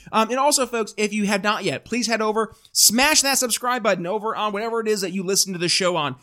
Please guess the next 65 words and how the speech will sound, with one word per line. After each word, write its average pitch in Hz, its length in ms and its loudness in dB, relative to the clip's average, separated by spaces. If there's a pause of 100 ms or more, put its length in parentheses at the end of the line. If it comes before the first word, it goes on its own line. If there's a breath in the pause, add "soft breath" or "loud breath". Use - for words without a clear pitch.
(140 soft breath)
whatever 214 240 0
podcast 196 760 -2
catcher 196 320 0
it 190 80 -2
is. 202 260 -2 (220 loud breath)
Uh, 185 160 2 (120)
but 208 320 -2
also, 160 580 0 (420)
please 330 340 -2
go 349 160 -2
ahead 349 180 2
and 311 100 -4
give 339 80 -2
us 294 60 2
a 349 60 0
five-star 320 480 2
rating 294 220 -2
and 277 80 -2
review 262 240 0
if 202 80 -4
you 214 100 4
have 220 100 4
not 226 200 -2
done 233 160 0
so 233 160 2
yet. 214 240 -2
I 226 100 4
would 240 160 0
greatly 190 460 -2
appreciate 151 520 -6
it. - 160 -10 (180 soft breath)
And 196 100 -2
I'm 196 80 2
gonna 196 200 0
get 214 200 -4
to 226 160 -2
a, 226 120 0
a 208 120 -2
point 262 260 -6
here. 196 120 0
I'm 175 80 0
gonna 190 120 -2
do 202 120 0
an 202 60 0
episode 214 380 0
coming 202 240 -2
up 214 180 -2 (200 soft breath)
where 185 120 2
I'm 214 80 2
gonna 214 140 2
read 247 240 2
some 269 140 2
reviews, 262 420 2
and 180 80 -4
I 160 80 -4
haven't 190 360 -2
done 302 200 2
that 285 120 0
in 233 60 -4
about 226 180 0
a 233 40 0
year 349 240 -2
or 370 40 0
so. 269 340 2
So 196 400 0